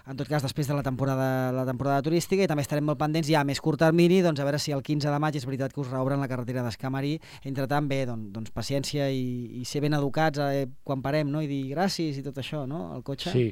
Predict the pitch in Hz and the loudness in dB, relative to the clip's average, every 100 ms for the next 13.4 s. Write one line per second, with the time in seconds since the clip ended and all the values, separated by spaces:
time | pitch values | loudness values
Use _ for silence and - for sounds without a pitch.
0 | - - 127 - 160 127 127 135 131 143 | -2 -2 0 2 0 2 4 4 2 0
1 | - - 123 120 117 139 120 - - - | -4 -2 0 0 4 4 2 -2 -12 -4
2 | - 131 139 165 196 - - - - - | 2 4 8 8 8 4 -6 -12 -8 -6
3 | - - 165 - - - - 196 175 - | -2 -2 -2 -10 -2 -2 -2 -2 -4 0
4 | 127 131 156 147 127 123 135 131 123 139 | 4 6 8 6 6 2 4 4 4 4
5 | 127 127 117 135 127 - 117 135 131 123 | 6 4 4 2 2 0 -2 2 2 2
6 | 139 123 120 117 120 110 113 120 127 - | 2 2 2 0 0 0 0 2 0 -4
7 | - - - 127 120 120 135 139 117 113 | -16 -12 -2 4 4 6 4 4 0 -4
8 | 117 - 113 117 104 98 175 123 117 165 | -2 -2 -2 -2 -4 6 6 6 2 -2
9 | - - - - _ 117 139 135 147 - | -4 -18 -20 -20 _ 4 6 8 6 6
10 | 151 147 143 135 - 127 131 127 180 175 | 8 8 8 6 2 0 2 2 0 -2
11 | - 175 127 147 170 - 190 233 - - | 2 4 4 4 4 4 2 2 -2 -14
12 | - - - - 131 120 120 110 113 - | -20 -20 -20 -2 2 2 2 0 0 0
13 | 113 104 - | 0 0 0